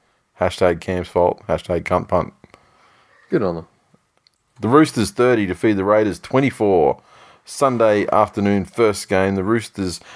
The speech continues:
Speaker 1: first try to Ikavalu, a, a double to Mitchell. Cronk and Tedesco also with tries. Uh, Mitchell, two of three conversions. Uh, Takiaho, two of two conversions, and a penalty goal to Latrell.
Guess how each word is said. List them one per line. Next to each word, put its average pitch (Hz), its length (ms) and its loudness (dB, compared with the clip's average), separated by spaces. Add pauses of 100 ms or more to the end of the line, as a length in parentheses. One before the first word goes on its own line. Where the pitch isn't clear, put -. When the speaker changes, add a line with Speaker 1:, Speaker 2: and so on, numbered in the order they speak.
(120)
Speaker 1:
first 101 300 0
try 98 240 4
to 92 100 -4
Ikavalu, 95 680 4
a, 87 340 2
a 87 40 -2
double 95 440 2 (220)
to - 80 -10
Mitchell. 92 400 -2 (320)
Cronk - 260 0
and - 100 -10
Tedesco 92 380 0
also 92 240 0
with 85 80 -2
tries. 123 460 2 (320)
Uh, 95 160 0
Mitchell, 101 340 -2
two - 200 -2
of 95 80 -2
three 95 180 -4
conversions. 98 760 -2
Uh, 87 160 0
Takiaho, 95 840 0
two - 180 -4
of 85 120 -8
two 123 200 -4
conversions, 113 540 0
and 92 320 -2
a 90 160 0
penalty 98 400 -4
goal 90 260 2
to 92 300 -4
Latrell. 104 460 2